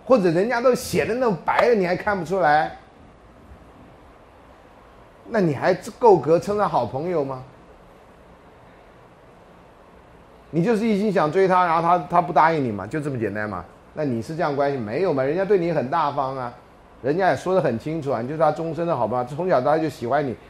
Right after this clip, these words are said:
但他没有要那个。不过当然，我跟，后来有机会跟人家讨论这个故事，有人就说：“哎呀，这电影有演过吗？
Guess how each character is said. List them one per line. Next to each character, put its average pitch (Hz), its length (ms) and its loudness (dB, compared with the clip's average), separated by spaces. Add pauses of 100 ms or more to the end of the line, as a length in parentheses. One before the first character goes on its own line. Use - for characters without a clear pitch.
但 135 100 -6
他 143 100 -2
没 135 340 0
有 131 140 2
要 120 160 2
那 104 80 -4
个。 92 120 -12 (500)
不 156 60 0
过 185 60 4
当 180 200 6
然， 185 100 4
我 147 140 2
跟， 180 220 0
后 190 100 4
来 170 80 10
有 131 220 4
机 165 200 -6
会 165 120 2
跟 151 100 0
人 - 20 -4
家 151 120 0
讨 104 240 -2
论 143 180 -4
这 151 80 -2
个 135 80 0
故 127 200 -4
事， - 220 -16 (560)
有 120 100 -4
人 160 120 2
就 185 120 2
说 170 240 0
：“哎 139 180 2
呀， 151 360 6
这 170 100 0
电 202 180 4
影 175 80 4
有 185 120 4
演 160 260 2
过 220 200 4
吗？ 196 400 -2